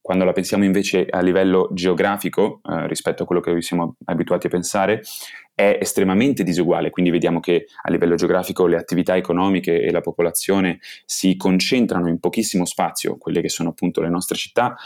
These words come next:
allora ragionare sulla distribuzione del valore, eh, ci fa capire subito che le città,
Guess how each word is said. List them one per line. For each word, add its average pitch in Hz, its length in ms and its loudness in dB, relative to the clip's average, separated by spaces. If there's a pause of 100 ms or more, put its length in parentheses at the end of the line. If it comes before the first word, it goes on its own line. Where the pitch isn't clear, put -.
allora 95 460 2
ragionare 95 580 2
sulla 90 240 0
distribuzione 95 880 0
del 82 160 0
valore, 90 460 2 (300)
eh, 87 280 2
ci 101 120 -2
fa 95 120 -2
capire 101 320 0
subito 104 320 0
che - 260 0
le 90 140 0
città, - 520 -4